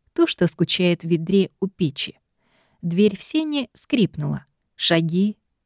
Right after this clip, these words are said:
топот. Незнакомец сбивал с ботинок снег. И, наконец, в кухню коротко постучали. «Входите», пригласила баба Дарья.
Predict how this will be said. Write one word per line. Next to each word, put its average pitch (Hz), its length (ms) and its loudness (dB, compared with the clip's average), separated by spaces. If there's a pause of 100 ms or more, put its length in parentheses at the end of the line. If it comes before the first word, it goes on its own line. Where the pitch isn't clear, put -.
топот. - 500 0 (220)
Незнакомец 214 840 2
сбивал 185 480 0
с 185 80 -2
ботинок 196 460 2
снег. - 420 -4 (280)
И, 185 80 4
наконец, 190 640 4
в - 120 -20
кухню 180 480 -2 (260)
коротко 202 600 2 (100)
постучали. 190 760 0 (720)
«Входите», 277 840 2 (440)
пригласила 170 600 2
баба 170 300 2
Дарья. 151 420 -2